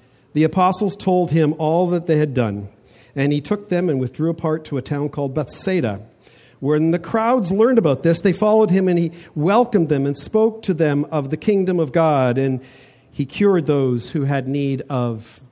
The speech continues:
healing. So if, if you read back in Luke to, uh, only as far, quite frankly, as chapter seven, verse forty-nine, and then through all of chapter eight, you're gonna continually hear the question, and I've been repeating it now for a few weeks,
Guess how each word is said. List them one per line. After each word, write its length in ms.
healing. 480
So 200
if, 140
if 140
you 80
read 180
back 320
in 240
Luke 440
to, 520
uh, 320
only 280
as 120
far, 260
quite 220
frankly, 320
as 80
chapter 500
seven, 360
verse 240
forty-nine, 800
and 140
then 140
through 220
all 240
of 100
chapter 420
eight, 140
you're 120
gonna 160
continually 720
hear 240
the 80
question, 460
and 140
I've 100
been 100
repeating 380
it 100
now 160
for 140
a 60
few 180
weeks, 300